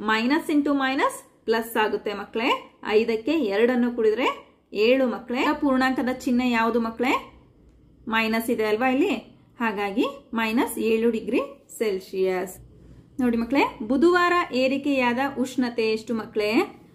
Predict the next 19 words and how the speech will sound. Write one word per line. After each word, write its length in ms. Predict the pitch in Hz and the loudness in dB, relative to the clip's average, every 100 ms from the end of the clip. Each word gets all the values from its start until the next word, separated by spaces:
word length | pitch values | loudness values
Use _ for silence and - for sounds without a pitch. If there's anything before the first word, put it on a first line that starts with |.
| - - | -8 -2
ಬುಧವಾರ 400 | 226 220 208 214 403 | 0 2 2 2 2
ನಾಲ್ಕು 340 | 294 214 233 233 | 2 0 0 0
ಡಿಗ್ರಿ 280 | 220 240 | 2 0
ಸೆಲ್ಸಿಯಸ್ನಷ್ಟು 1120 | - 226 214 220 220 220 214 - 359 539 - - - - | 0 -2 0 0 0 -2 -10 -2 0 0 -2 -20 -20 -6
ಉಷ್ಣತೆ 400 | 240 240 233 403 | -4 -2 0 0
ಏರಿಕೆಯಾಗುತ್ತೆ. 1200 | 415 214 220 233 240 226 196 185 185 202 202 - | 0 4 4 4 2 0 0 -2 -6 -4 -4 -4
ಮಂಗಳವಾರ 640 | 220 214 240 269 254 233 240 453 | -8 -4 0 2 2 2 2 2
ಮೈನಸ್ 580 | 294 208 226 285 - 220 | 0 0 -2 -2 -2 0
ಏಳು 280 | 233 247 | 2 2
ಡಿಗ್ರಿ 300 | 254 233 233 | 0 -2 -2
ಸೆಲ್ಸಿಯಸ್ 540 | 254 233 220 240 233 233 | -2 -2 -2 -2 -2 0
ಇರುತ್ತೆ 240 | 220 220 | -2 0
ಅಲ್ವಾ 220 | 214 208 | -2 -2
ಮಕ್ಕಳೇ? 380 | 208 214 285 262 | -6 -2 0 0
ಬುಧವಾರ 540 | 196 226 277 285 277 269 539 - - - 247 | 0 0 2 4 4 2 0 -2 -18 -10 -2
ನಾಲ್ಕು 300 | 262 285 302 | 0 2 0
ಡಿಗ್ರಿ 260 | 262 285 | 0 -2
ಸೆಲ್ಸಿಯಸ್ನಷ್ಟು 800 | 285 247 240 262 262 247 - 294 | 0 -2 0 0 0 -2 -2 -2
ಉಷ್ಣತೆ 360 | 254 254 240 | -2 -4 -2